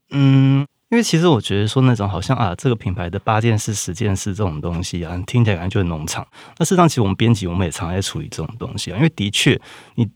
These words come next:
这样提纲挈领去整理一些品牌的重大事情的话，对于介绍品牌或是对读者他们在记忆上面的确是有一些帮助的。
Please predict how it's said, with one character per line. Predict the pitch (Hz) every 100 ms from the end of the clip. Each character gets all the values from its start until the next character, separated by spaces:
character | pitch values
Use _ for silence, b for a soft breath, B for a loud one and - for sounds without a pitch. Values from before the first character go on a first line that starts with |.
| -
这 | 175
样 | 156
提 | - 139
纲 | 135 143
挈 | 147 139
领 | 107 82
去 | 92 120
整 | - 92
理 | 95
一 | 87
些 | -
品 | 107 90
牌 | - 85
的 | 87
重 | 117 90
大 | 98 80
事 | 110 87
情 | 78
的 | 76
话， | - 87
对 | - 101
于 | 90
介 | - 98
绍 | 101 87
品 | - 110
牌 | 117 -
或 | - 98
是 | 98
对 | 101
读 | - 90
者 | -
他 | 90
们 | 92
在 | 92
记 | 92 98 87
忆 |
上 | 85 87
面 | 87 -
的 |
确 | 87 131
是 | 117 123
有 | -
一 | 80
些 | - 90
帮 | 87 85 87
助 | 85 -
的。 | 131